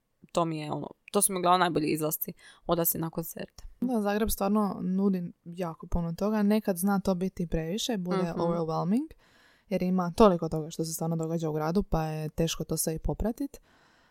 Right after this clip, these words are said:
Speaker 2: Nekad ti se možda zna i dogoditi da se usidriš negdje,
Speaker 1: Mhm.
Speaker 2: pa ti se baš i ne da ići negdje drugdje, jer šta ako sad tad baš bude loše, mogla sam biti tako. Ali, kao što je Ines rekla, pogotovo, ono, prva, druga godina treba iskoristiti da se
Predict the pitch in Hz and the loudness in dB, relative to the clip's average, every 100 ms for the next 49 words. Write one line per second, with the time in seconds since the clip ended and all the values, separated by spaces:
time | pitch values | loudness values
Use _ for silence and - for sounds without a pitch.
0 | _ - 202 233 247 220 - 208 220 226 | _ -2 2 4 4 4 4 6 6 6
1 | 233 226 202 190 208 214 196 190 - 175 | 8 8 6 4 4 4 4 4 2 2
2 | 190 - 233 262 269 - - 277 277 285 | 2 4 4 4 2 -2 -2 -2 0 0
3 | 277 247 214 208 202 214 185 220 214 208 | 2 2 0 -2 2 2 4 4 6 6
4 | 220 - 233 247 330 214 180 175 185 170 | 6 6 6 6 4 4 4 2 0 0
5 | 170 196 214 202 190 - - 208 202 226 | 0 0 0 0 0 0 0 2 4 2
6 | - 180 - 180 170 - - _ _ - | 2 0 2 0 -2 -6 -16 _ _ 2
7 | 202 185 190 180 196 180 180 208 - 208 | 4 4 2 2 0 0 0 0 0 -4
8 | 190 190 190 185 190 208 - 220 294 - | -6 -6 -8 -6 -8 -8 -6 -6 -6 -16
9 | - - - - 190 190 - 208 202 196 | -20 -20 -6 0 2 2 4 4 6 2
10 | 196 180 - 180 196 240 269 220 190 - | 2 0 -2 4 8 8 8 8 6 0
11 | - 190 170 - 180 185 180 175 180 180 | -2 -2 2 2 2 0 -4 -6 -8 -8
12 | 170 170 165 170 170 165 170 170 - - | -8 -4 -2 -4 -4 -6 -6 -8 -8 -8